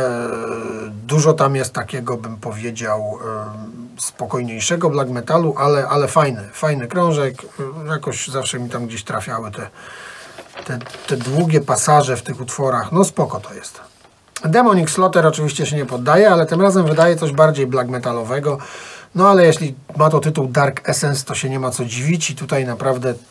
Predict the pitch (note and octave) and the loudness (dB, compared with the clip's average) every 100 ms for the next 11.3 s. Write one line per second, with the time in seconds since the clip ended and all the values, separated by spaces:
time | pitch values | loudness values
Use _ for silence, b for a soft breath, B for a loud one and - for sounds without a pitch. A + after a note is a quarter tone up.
0 | - - C3+ B2+ - B2 - - B2+ G#2 | -12 -6 -6 -6 -8 -6 -4 -2 -4 -4
1 | G2+ G2+ B B B B B B B B | -14 -18 B B B B B B B B
2 | B B - A3 F#3+ A#3 - A3 G3+ - | B B 2 4 6 4 6 6 6 2
3 | B F3 F3 F3+ F3 F3 D#3 - A3 A3 | B 4 6 8 8 6 2 0 2 4
4 | G3 G3 - G3+ F#3 G3+ F#3+ F#3+ F3 F3+ | 2 0 2 4 4 4 4 6 4 4
5 | F3 F#3 E3 D#3+ D#3+ D#3 E3+ - F3 D#3+ | 2 2 4 4 4 2 0 2 0 2
6 | E3 E3+ F3+ E3+ E3+ D3+ D#3+ D3+ D#3+ D#3 | 2 2 0 0 0 2 2 2 2 2
7 | D3 D3 C3 C#3+ D3+ C#3 C#3 C3+ B2+ D3 | 2 0 -2 0 2 4 2 0 -2 -2
8 | C3+ E3 D#3+ D#3 C#3+ D3 D#3 D3+ D3+ C3 | 0 0 0 -2 -4 4 4 6 2 0
9 | D3 D3 B2+ - C#3+ D3 B2 D3 C3+ C#3 | -2 -2 -4 -4 -4 -4 -4 -4 -2 -2
10 | C3+ C3 C3 D3+ D#3 B2 B2 A#2 A2 B2 | -2 -2 4 4 4 2 0 0 -6 2
11 | E3 G#3+ | 6 6